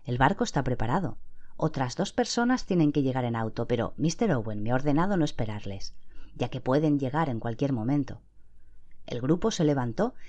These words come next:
y siguió al marino hacia un pequeño embarcadero, donde estaba amarrada una canoa automóvil. Emily Brent observó: "¡Qué barco más pequeño!". "No impide que sea excelente. En muy poco tiempo la llevará a Plymouth".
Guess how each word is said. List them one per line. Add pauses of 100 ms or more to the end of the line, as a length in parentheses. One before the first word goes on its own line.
(120)
y
siguió
al
marino
hacia
un
pequeño
embarcadero,
donde
estaba
amarrada
una
canoa
automóvil. (760)
Emily
Brent
observó: (520)
"¡Qué
barco
más
pequeño!". (680)
"No
impide
que
sea
excelente. (320)
En
muy
poco
tiempo
la
llevará
a
Plymouth".